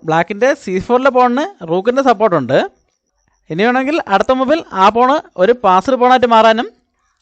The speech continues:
വൈറ്റിന് വളരെയധികം തലവേദന സൃഷ്ടിക്കാനും സാധ്യതയുണ്ട്. അതുകൊണ്ട് പ്രജ്ഞാനന്ദ ആ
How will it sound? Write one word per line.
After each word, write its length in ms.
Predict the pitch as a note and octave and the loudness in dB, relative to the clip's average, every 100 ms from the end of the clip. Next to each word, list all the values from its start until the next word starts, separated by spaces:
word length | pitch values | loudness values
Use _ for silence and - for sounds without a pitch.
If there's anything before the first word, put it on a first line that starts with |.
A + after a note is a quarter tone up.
| _ _ _ _ _ _ _ D3+ | _ _ _ _ _ _ _ -2
വൈറ്റിന് 360 | D#3+ F#3 G#3+ C4 D4+ - | 0 0 0 -6 -6 -2
വളരെയധികം 500 | F3+ F#3+ A3+ B3 C#4+ - | 0 2 2 0 -2 0
തലവേദന 360 | F#3+ F3+ G#3 A#3+ | 2 4 2 2
സൃഷ്ടിക്കാനും 420 | G#3+ - G#3+ A3 A3+ | -4 -4 -2 -2 2
സാധ്യതയുണ്ട്. 520 | E3 D#3+ D#3+ A#2 G#2+ F#3 F#4+ _ _ _ _ _ _ _ E3+ | 2 4 0 -2 -4 -6 -6 _ _ _ _ _ _ _ 0
അതുകൊണ്ട് 240 | G3+ A#3+ C#4 | 2 2 2
പ്രജ്ഞാനന്ദ 460 | A3+ B3 B3+ B3 D4 G4 _ _ _ _ _ _ | 2 2 0 0 0 -2 _ _ _ _ _ _
ആ 100 | - | 0